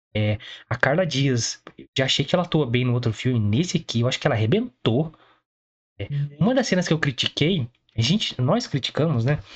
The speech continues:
Speaker 1: Foi a cena final do assassinato. Falei, nossa, era pra ser o ápice e ficou bunda molaça, pau molão a cena, assim.
Speaker 2: Pau molão, né?
Speaker 1: <laughs>
Speaker 2: Nem meia, meia bomba
Speaker 1: Nossa,
Speaker 2: foi.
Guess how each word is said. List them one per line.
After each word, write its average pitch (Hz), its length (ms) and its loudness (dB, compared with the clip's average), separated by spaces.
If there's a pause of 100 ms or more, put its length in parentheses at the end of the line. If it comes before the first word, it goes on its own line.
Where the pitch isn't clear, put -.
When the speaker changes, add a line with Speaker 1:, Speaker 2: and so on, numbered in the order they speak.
(440)
Speaker 1:
Foi 190 160 2
a 202 40 0
cena 220 180 2
final 208 360 2
do 160 60 0
assassinato. 156 680 0 (1000)
Falei, 175 100 0
nossa, 160 240 0
era 135 120 2
pra 151 80 0
ser - 100 -2
o 175 100 2
ápice 160 300 0
e 151 40 -2
ficou 151 540 -2 (840)
bunda 165 260 2
molaça, 131 720 2
pau 139 220 2
molão 120 520 2
a 123 60 0
cena, 131 320 0
assim. 120 340 0 (240)
Speaker 2:
Pau 180 140 2
molão, 160 580 0
né? 151 460 4 (240)
Speaker 1:
<laughs> 143 360 -6
Speaker 2:
Nem 190 220 2
meia, 208 380 0 (180)
meia 160 360 -2
bomba 139 380 2
Speaker 1:
Nossa, 156 200 -2
Speaker 2:
foi. 131 120 2